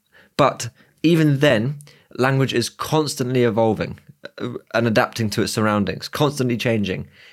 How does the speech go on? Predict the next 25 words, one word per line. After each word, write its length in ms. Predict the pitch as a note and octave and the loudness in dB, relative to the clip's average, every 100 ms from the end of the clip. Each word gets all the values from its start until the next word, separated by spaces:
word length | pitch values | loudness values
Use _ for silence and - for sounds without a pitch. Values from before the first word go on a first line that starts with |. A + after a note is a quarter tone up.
| - | -6
And 360 | B2 C3 C3+ A#2+ - _ _ _ _ | -2 0 0 -2 -10 _ _ _ _
that 140 | D3 D3 | 0 2
will 120 | C#3+ | 2
always 280 | C#3 C#3+ B2 | 4 4 4
be 140 | B2 | 2
the 100 | A#2 | 0
case. 400 | G2+ G#2+ F2+ - - - | 0 -2 -2 -8 -8 -2
And 160 | D3 | 0
it, 160 | D#3 - | 0 0
it 180 | C#3+ D3 | 0 2
really 440 | C#3+ E3+ G3+ F#3 | 4 6 6 4
is 440 | E3+ B2+ A#2+ C3 - _ _ | 4 2 2 -4 -10 _ _
a 80 | A#2+ | 0
reflection 580 | A#2+ A#2 D#3 - - G#2+ | 2 2 0 -2 -2 -2
of 220 | A#2 A2+ | 0 0
the 80 | A2 | -2
people 400 | - B2 - F#2 - _ | 0 0 0 -8 -10 _
who 140 | - A2+ | -2 -2
speak 320 | G2+ A#2+ G2+ | 0 -2 0
it. 220 | F2 - _ _ _ _ - | -4 -6 _ _ _ _ -4
And 380 | A2+ A2+ G#2+ G#2 _ _ _ _ _ _ _ | 0 0 -2 -6 _ _ _ _ _ _ _
I 60 | D3 | 0
don't 120 | E3 | 4
know, 100 | E3 | 4
I, 220 | C3 B2 | 4 2